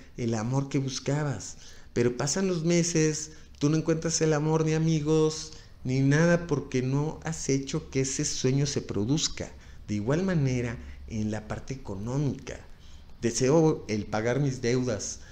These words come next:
Primero, ¿como por qué? Si tienes deudas es porque las has generado en los años anteriores. ¿Qué te hace pensar que en un año vas a acabar con ellas?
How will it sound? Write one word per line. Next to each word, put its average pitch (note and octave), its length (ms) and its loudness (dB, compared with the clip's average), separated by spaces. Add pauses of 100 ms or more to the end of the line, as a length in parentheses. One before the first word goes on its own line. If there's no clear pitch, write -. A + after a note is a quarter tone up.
(200)
Primero, C3 560 2 (540)
¿como G#2 260 -2
por - 200 -4
qué? E3+ 500 2 (180)
Si - 200 -10
tienes F3+ 380 2
deudas D#3 420 2
es D#3 100 -2
porque B2+ 720 -2
las G#2+ 260 -4
has D#3+ 240 -2
generado F3+ 760 2
en B2 140 2
los G#2 240 0
años A2+ 260 -2
anteriores. F2+ 800 -4 (220)
¿Qué G#3+ 100 0
te C#4 120 4
hace C4+ 180 4
pensar E3 800 2
que A#2+ 140 2
en A#2 120 0
un C3 200 0
año B2 320 0
vas C3+ 340 -2
a C3 220 -2
acabar A2 720 -4
con F#2 200 -6
ellas? - 600 -10